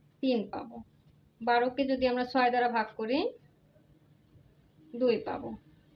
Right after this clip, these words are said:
বারোকে আবার বারো দ্বারা যদি ভাগ করি, তাহলে এক পাবো। আর কোনো সংখ্যা দ্বারা কি বারোকে ভাগ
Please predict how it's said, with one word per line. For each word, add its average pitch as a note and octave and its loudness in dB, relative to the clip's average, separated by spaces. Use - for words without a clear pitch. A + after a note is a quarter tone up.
বারোকে C#4 2
আবার C4+ 6
বারো A3+ 4
দ্বারা E4 4
যদি A#3+ 0
ভাগ G#3+ 0
করি, C#4+ -2
তাহলে A3 0
এক G#3+ -4
পাবো। - -10
আর C4 2
কোনো E4+ 0
সংখ্যা A3 -2
দ্বারা C4+ 4
কি C#4 2
বারোকে G#3+ 2
ভাগ F#3+ -4